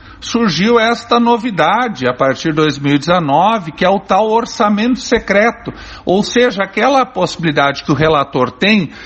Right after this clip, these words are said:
de, e, e chega perto de vinte bilhões de reais. Olha, a gente estava falando de dezesseis milhões, agora nós estamos falando de vinte bilhões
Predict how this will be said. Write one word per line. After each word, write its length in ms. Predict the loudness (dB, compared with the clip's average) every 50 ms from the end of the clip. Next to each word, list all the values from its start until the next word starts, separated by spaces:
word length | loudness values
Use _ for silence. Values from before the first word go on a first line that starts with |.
| -20 -20 -20 -14 -10
de, 300 | -8 -4 -2 0 2 4
e, 640 | 4 4 2 2 0 -2 -2 -4 -4 -2 0 0 2
e 40 | 2
chega 340 | 2 2 2 2 2 0 0
perto 380 | 0 0 -2 -2 -2 -4 -4
de 120 | -2 -2 0
vinte 340 | 0 0 0 0 0 -2
bilhões 800 | -6 0 2 2 4 6 6 6 6 4 4 2 -2 -6 -6 -4
de 80 | -4 -2
reais. 420 | 0 0 2 2 2 0 0 0
Olha, 240 | 2 0 2 0 0
a 40 | -4
gente 180 | -4 -4 -4 -4
estava 360 | -2 0 0 0 2 0 -2
falando 360 | 0 0 0 0 0 0 -2
de 100 | -2 -4
dezesseis 580 | -4 0 0 0 0 0 0 0 0 0 0 0
milhões, 440 | 0 2 2 2 2 0 0 -2
agora 260 | -2 0 0 2 2 2
nós 80 | 0
estamos 240 | 0 0 -2 -2 0
falando 140 | 0 0 2
de 100 | 2 0
vinte 380 | 0 2 0 0 2 0 -2
bilhões 1000 | -2 -2 -2 0 0 2 2 2 2 2 2 2 2 0 -2 -4 -8 -12 -14 -18